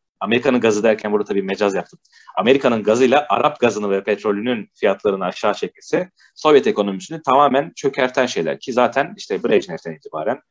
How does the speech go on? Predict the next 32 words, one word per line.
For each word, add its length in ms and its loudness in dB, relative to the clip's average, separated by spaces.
e, 120 -6
korkunç 420 -2
bir 160 0
asla 200 -4
duraklamaya 420 2
giriyor 240 -6
ekonomik 440 -16
olarak 300 -8
Sovyetler. 460 -6
Uzatmayalım, 500 4
bu 80 8
on 180 4
yıllık 340 0
felaket 480 0
hem 220 -2
insan, 500 -2
insanları 420 0
çok 240 -2
feci 200 -8
sarsıyor, 540 -2
hem, 320 0
e, 40 0
ekonomiyi 560 0
sarsıyor. 600 -2
Gorbaçov 440 2
iktidarından 560 -2
sonra 260 -6
yavaş 340 2
yavaş 140 -8
çekilmeye 340 0
başlayacak. 520 0
Afganistan 540 0